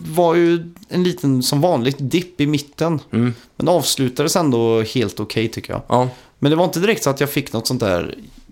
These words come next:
Speaker 1: jättesug på en uppföljare när det
Speaker 2: Okej.
Speaker 1: sista avsnittet
Speaker 2: Ja.
Speaker 1: väl var färdigt.
Speaker 2: Mm.
Speaker 1: Och jag tror näst sista avsnittet, jag tror jag rörde karaktären ett tillfälle.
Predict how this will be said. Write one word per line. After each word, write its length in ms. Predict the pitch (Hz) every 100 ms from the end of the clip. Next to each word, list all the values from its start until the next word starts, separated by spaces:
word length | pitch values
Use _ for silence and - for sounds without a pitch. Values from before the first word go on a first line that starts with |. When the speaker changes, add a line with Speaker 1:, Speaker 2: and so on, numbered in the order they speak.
| _ - _ _
Speaker 1:
jättesug 1080 | 135 143 143 - 110 - - 202 190 131 -
på 140 | 143
en 160 | 127 127
uppföljare 480 | - - 110 117
när 160 | 147 135
det 240 | 123 113 110 -
Speaker 2:
Okej. 260 | 113 123 131 131
Speaker 1:
sista 340 | - 139 127
avsnittet 580 | 123 - 110 151 151 - - -
Speaker 2:
Ja. 200 | 113 117 -
Speaker 1:
väl 200 | 123 104
var 100 | 110
färdigt. 600 | 147 117 139 151 - - _ -
Speaker 2:
Mm. 180 | 120 120 - _ - -
Speaker 1:
Och 80 |
jag 80 | 139
tror 140 | 139 160
näst 260 | 151 -
sista 260 | - 180 143
avsnittet, 420 | 139 - 113 -
jag 140 | 135
tror 160 | 135 160
jag 100 | 135
rörde 280 | 156 127 107
karaktären 560 | 147 143 - 113 110 - -
ett 240 | 127 -
tillfälle. 500 | - 139 - 123 147